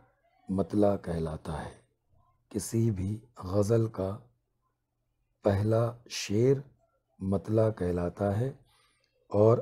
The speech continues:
आखिर में जिस शेर में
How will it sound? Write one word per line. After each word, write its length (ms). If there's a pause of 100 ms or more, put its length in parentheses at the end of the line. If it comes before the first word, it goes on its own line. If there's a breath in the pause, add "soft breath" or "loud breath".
आखिर 400
में 220 (640)
जिस 360 (640)
शेर 420
में 280